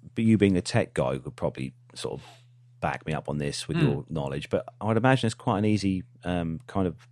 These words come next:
Speaker 1: thing to do, an app to do, or a, a thing to have a heart rate monitor built into a seat, sent to an, an app wirelessly.
Speaker 2: Hmm.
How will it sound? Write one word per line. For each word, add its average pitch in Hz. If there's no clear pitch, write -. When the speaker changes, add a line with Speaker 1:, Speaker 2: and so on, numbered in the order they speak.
Speaker 1:
thing 95
to -
do, 87
an 71
app 85
to -
do, 85
or 69
a, 67
a 78
thing 90
to 80
have 92
a 73
heart 85
rate 65
monitor 80
built 78
into 67
a -
seat, -
sent 85
to 82
an, 78
an 76
app 82
wirelessly. 82
Speaker 2:
Hmm. 120